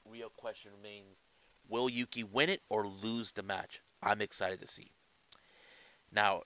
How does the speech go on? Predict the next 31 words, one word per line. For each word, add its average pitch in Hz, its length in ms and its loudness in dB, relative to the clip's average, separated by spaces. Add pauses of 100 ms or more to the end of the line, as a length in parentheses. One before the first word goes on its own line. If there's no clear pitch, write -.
(140)
our 107 140 4
next 143 340 6
match 110 380 6
is 101 360 2 (100)
the - 80 -2
Princess - 580 2
Tag 139 300 4
Team 98 180 -10
titles 98 360 -2
with 98 180 -2 (340)
the - 60 -14
champions 117 580 2 (120)
Yuka 135 280 4
Sakazaki 135 840 2 (100)
and 101 280 -2 (460)
Mizuki, 107 480 0
also 110 300 0
known 98 240 -4
as 95 280 -8
the 98 140 -6
Magical 98 420 -10
Sugar 117 300 -4
Rabbits, 101 400 4 (300)
taking 160 360 -2
on 147 160 2
the 127 60 0
winners 135 520 2
of 110 200 -4
this 101 180 -8
tag 120 320 -2
tournament, 98 500 -10